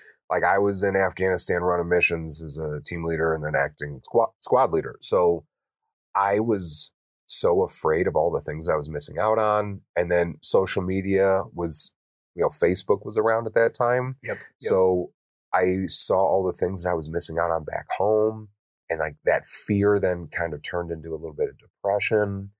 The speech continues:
Speaker 1: And when I got home, I felt like I had to make up for that fear. Like, I felt like I had to now go out and do all these things. I had to go out and party and do all stuff 'cause I missed out on all that shit. So, I mean, I was terrified of missing out on things.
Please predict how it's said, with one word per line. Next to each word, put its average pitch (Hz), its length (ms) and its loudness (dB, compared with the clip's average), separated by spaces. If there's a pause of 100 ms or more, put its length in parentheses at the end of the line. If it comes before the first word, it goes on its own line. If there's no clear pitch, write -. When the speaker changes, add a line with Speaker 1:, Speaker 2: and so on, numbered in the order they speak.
(520)
Speaker 1:
And 85 600 0 (300)
when 92 160 0
I 85 100 2
got 80 280 2
home, 143 440 0
I 82 60 -4
felt 87 220 0
like 82 120 -2
I 78 80 0
had 82 140 -2
to 71 60 -8
make 73 240 -12
up 87 180 0
for 101 120 2
that 101 240 0
fear. 95 540 2
Like, 82 160 -2
I 87 80 2
felt 95 220 0
like 82 160 -2
I 82 80 2
had 87 160 0
to 85 60 -4
now 87 220 0
go 85 280 0
out 90 160 2
and 76 100 -16
do 117 200 2
all 92 140 2
these 82 260 0
things. 78 320 0
I 85 100 2
had 87 120 0
to 85 60 -8
go 104 240 2
out 98 140 2
and 82 100 -20
party 131 460 0
and 117 80 -4
do 120 100 2
all 117 80 4
stuff 127 180 0 (180)
'cause 117 120 2
I 104 60 -4
missed 143 260 2
out 123 160 2
on 101 120 0
all 90 180 0
that 73 140 -4
shit. 71 240 -4 (440)
So, 110 180 2
I 95 40 2
mean, 101 120 2
I 87 40 2
was 90 140 0
terrified 113 480 2
of 87 80 -2
missing 82 320 2
out 80 160 0
on 76 160 -2
things. 80 340 -4